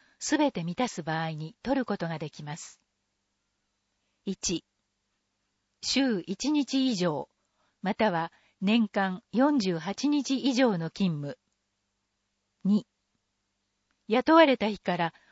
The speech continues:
六ヶ月以上継続して勤務。三、決められた労働日数の八割以上を出勤。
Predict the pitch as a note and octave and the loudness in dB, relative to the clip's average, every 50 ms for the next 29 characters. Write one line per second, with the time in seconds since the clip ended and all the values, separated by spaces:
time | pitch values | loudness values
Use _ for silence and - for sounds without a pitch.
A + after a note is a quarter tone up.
0 | _ _ - F3+ F#3 F#3 - _ - C4+ C#4 C#4+ D4+ - - C4+ C4+ C4+ C4+ G#3 | _ _ -2 0 0 0 0 _ 0 2 2 2 2 2 0 2 2 2 2 2
1 | F#3 F#3 E3+ E3 - - G#3 G#3+ G3 F#3+ F#3+ F#3 - - F3 - - - F3+ E3+ | 2 2 2 2 0 -2 0 0 0 0 0 -2 -4 -6 -8 -8 -4 -4 -4 -4
2 | - - F#3+ F3+ D#3+ D3 C#3+ C3 - - _ _ _ _ _ _ _ _ _ _ | -2 -2 -2 -2 -2 -4 -8 -8 -10 -12 _ _ _ _ _ _ _ _ _ _
3 | _ _ _ _ _ _ _ _ _ _ _ _ _ - - - G#3+ G#3 G3+ F3 | _ _ _ _ _ _ _ _ _ _ _ _ _ -18 -6 -2 0 0 0 -2
4 | E3 D#3 _ _ _ _ _ _ _ _ _ _ _ _ _ _ _ _ _ _ | -6 -10 _ _ _ _ _ _ _ _ _ _ _ _ _ _ _ _ _ _
5 | _ _ _ - - A3 A#3 D4+ D4+ D4+ D4 C#4+ C#4+ C#4 C#4 C4 C4 C4 C4+ C#4 | _ _ _ -4 0 2 4 6 6 6 6 4 4 4 2 2 4 6 4 4
6 | C#4 B3 C4 C4 B3+ A3 A#3+ B3 - - - - G#3 G#3 F3 D#3+ D#3 D3 C#3+ - | 6 4 4 4 4 4 4 2 2 -2 -2 0 0 0 0 -2 -6 -8 -10 -14
7 | _ _ _ _ _ _ _ - F#3+ G#3+ - - D4 D#4 D4+ D4 C#4+ C#4 A#3+ - | _ _ _ _ _ _ _ -8 -8 -6 -2 2 4 6 6 4 4 0 0 0
8 | C#4 C#4 G#3+ C4 A#3 F#3 D#3+ D#3 D#3 E3 - - E3 C#3+ - _ _ - E3+ D#3+ | 0 0 2 0 0 0 -2 -2 -2 -4 -2 -4 -4 -6 -8 _ _ -8 -8 -8
9 | D#3 - | -8 -12